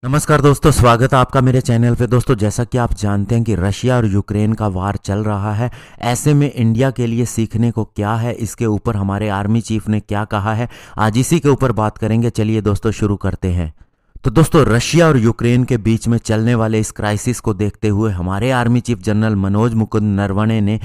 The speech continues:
ये कहा है कि इंडिया के लिए इस कॉन्फ्लिक्ट को देखते हुए जो सबसे बड़ी चीज सामने आती है कि उसे जिसके लिए तैयार रहना चाहिए, वो है इंडिजिनस वेपन सिस्टम।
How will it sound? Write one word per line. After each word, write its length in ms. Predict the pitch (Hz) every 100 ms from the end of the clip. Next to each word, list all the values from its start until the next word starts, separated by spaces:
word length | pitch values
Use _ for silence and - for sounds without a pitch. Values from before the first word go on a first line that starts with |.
| - - -
ये 140 | 143
कहा 300 | - 120 117
है 140 | 113 123
कि 120 | 127
इंडिया 420 | 131 120 120 147
के 160 | 131 123
लिए 180 | 120
इस 120 | 120 -
कॉन्फ्लिक्ट 540 | 110 104 113 117 -
को 140 | 123
देखते 320 | 101 104 - 110
हुए 180 | 110
जो 120 | 101 101
सबसे 400 | - - - 147
बड़ी 220 | 123 120
चीज 240 | - 110
सामने 360 | - 101 104 107
आती 280 | 98 - 113
है 80 |
कि 100 | 104
उसे 240 | 107 - 110 - - -
जिसके 300 | 123 - 135
लिए 180 | 123
तैयार 460 | 120 110 104 104 110
रहना 280 | 110 107 107
चाहिए, 280 | 110 107 110
वो 220 | 95 110
है 140 | 113
इंडिजिनस 600 | 117 107 113 104 113 113 92
वेपन 380 | 95 92 104
सिस्टम। 400 | 95 95 - 98